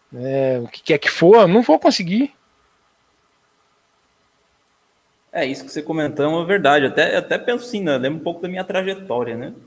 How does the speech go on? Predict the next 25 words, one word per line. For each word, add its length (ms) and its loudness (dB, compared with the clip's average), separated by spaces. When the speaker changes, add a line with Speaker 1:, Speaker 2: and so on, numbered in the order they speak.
Speaker 2:
No 280 -10
primeiro 320 -2
momento, 340 0
quando 140 -6
você 140 -6
começa, 360 -6
digamos 220 -10
assim, 120 -14
se 140 -14
tocar 440 0
de 100 -8
certas 300 -8
coisas, 360 0
né? 140 -4
Pensar, 320 -6
"Pô, 180 -2
tem 140 -8
alguma 220 -8
coisa 220 -4
realmente 360 -6
errada 320 0
com 160 -12
o 40 -12
mundo, 440 -10
né? 80 -20